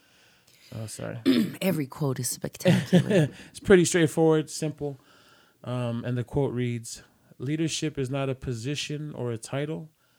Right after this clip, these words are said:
Speaker 1: It is action and example."
Speaker 2: Facts.
Speaker 1: Just straight up.
Speaker 2: Facts, yeah.
Speaker 1: Right. And, uh, the reason why I wanted to use this as a way to ground us is just that, like,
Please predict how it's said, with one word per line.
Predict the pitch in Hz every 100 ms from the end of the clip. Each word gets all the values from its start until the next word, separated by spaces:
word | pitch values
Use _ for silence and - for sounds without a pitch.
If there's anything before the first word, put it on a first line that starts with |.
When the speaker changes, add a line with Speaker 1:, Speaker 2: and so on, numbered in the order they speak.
| _ _ -
Speaker 1:
It | 127
is | 120 120
action | 123 127 - - 127 131
and | 117
example." | 113 113 117 110 107 - 113 120 _ _ _
Speaker 2:
Facts. | - 233 139 - - - _ _ _ _ _ _ _
Speaker 1:
Just | - 123
straight | - 117
up. | 117
Speaker 2:
Facts, | 117 107 - 143
yeah. | 147 127 123 -
Speaker 1:
Right. | 123 123 - _ -
And, | 127 120 127
uh, | 131
the | 131
reason | 143 135 131
why |
I | 131
wanted | 127 127 120
to | - 120 113 120
use | 135 151 131
this | 131 123
as | 120 117
a |
way | 117 120
to | 117
ground | 117 123 123
us | 120 -
is | 120
just | 113 110 -
that, | 117 -
like, | -